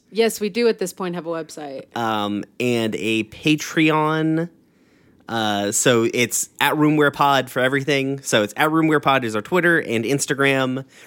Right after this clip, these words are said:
Speaker 2: Roomwarepod dot com is our website. And patreon dot com forward slash roomwarepod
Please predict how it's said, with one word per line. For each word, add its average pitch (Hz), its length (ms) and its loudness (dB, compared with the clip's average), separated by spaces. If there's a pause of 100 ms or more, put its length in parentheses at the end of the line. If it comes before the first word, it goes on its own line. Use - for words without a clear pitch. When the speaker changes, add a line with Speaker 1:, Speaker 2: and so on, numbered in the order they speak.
(120)
Speaker 2:
Roomwarepod 127 840 2
dot 104 260 -4
com 135 600 0 (380)
is 107 340 -2
our 104 260 -2
website. 156 880 0 (380)
And 104 480 -2
patreon 131 380 2
dot 113 160 2
com 117 300 0
forward 110 220 -4
slash 113 320 -2 (180)
roomwarepod 110 840 2